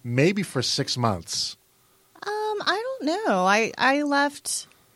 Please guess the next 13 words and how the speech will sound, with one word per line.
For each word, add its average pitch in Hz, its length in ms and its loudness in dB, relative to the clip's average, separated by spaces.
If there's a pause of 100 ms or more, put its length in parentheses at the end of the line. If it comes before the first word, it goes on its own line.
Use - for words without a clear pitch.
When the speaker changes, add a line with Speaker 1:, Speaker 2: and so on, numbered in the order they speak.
(140)
Speaker 2:
public 247 320 0
accounting 220 460 -2
at 214 80 -8
the 214 80 -4
end 220 100 0
of 214 60 -2
two 220 160 -6
thousand 208 320 -4
eleven, 190 640 -4 (520)
joined 185 400 -2
C 190 180 -6
F 180 160 -4
S 170 440 -4